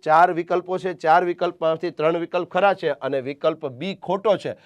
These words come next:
અને તેથી મિત્રો, અહીંયા આપણો જવાબ છે ઓપ્શન બી. ઓકે, ત્યારબાદ આગળ વાત કરીએ હવે.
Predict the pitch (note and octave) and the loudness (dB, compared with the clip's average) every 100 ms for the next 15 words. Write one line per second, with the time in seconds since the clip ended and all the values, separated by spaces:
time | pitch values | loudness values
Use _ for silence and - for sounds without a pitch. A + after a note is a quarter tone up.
0 | - - C3 B2+ F#3 G3+ F3+ D#3 C#3+ C#3+ | -12 -6 -6 -4 -8 -6 -8 -6 -6 -2
1 | C3+ C3+ C3 C3 D3 D3 E3+ - B2 A#2 | -2 -4 -6 0 0 0 -6 -6 -6 -4
2 | D#3+ A3 G3+ - A2+ B2 B2 - _ - | 2 2 0 -8 -8 -6 -6 -10 _ -16
3 | - A#3 C4 _ - C#3+ D#3 D#3 D#3+ F3 | 0 0 0 _ -10 -4 -2 -2 -2 -2
4 | F3 F3 F3+ F#3 F3+ | -4 -4 -4 -4 -4